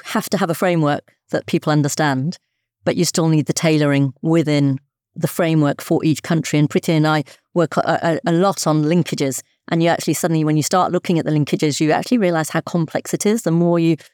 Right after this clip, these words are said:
get into the detail, actually. But actually, if you don't link everything up, you can't bring about change. It's too simplified. So we,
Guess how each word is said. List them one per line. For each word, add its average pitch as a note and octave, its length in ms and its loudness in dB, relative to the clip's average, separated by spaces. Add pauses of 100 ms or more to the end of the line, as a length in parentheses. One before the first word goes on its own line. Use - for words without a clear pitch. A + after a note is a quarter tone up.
(360)
get F3 180 -2
into E3+ 160 2
the D#3 80 2
detail, D#3+ 440 0
actually. C#3+ 460 -4 (120)
But F#3+ 120 0
actually, F#3 280 0
if - 80 -4
you F3+ 80 0
don't G#3 440 0 (220)
link E3 300 0
everything D3 340 2
up, D3 180 -2 (100)
you D#3 120 -4
can't D#3+ 240 -2
bring D3 120 0
about C#3+ 200 -2
change. - 400 -4
It's - 140 -6
too E3+ 160 -2
simplified. C#3+ 580 -4
So D#3+ 120 0
we, D#3+ 100 2